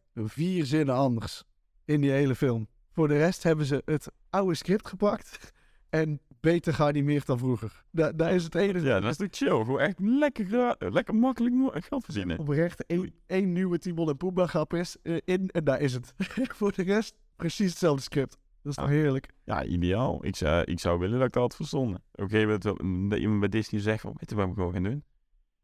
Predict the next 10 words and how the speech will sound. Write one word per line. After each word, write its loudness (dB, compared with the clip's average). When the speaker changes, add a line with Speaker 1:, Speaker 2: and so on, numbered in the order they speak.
Speaker 2:
Disney 0
films -4
met -6
echte -4
mensen." 0
Wow, 0
oh, 2
wow. 2
Speaker 1:
Hey. 2
Speaker 2:
Wow. -2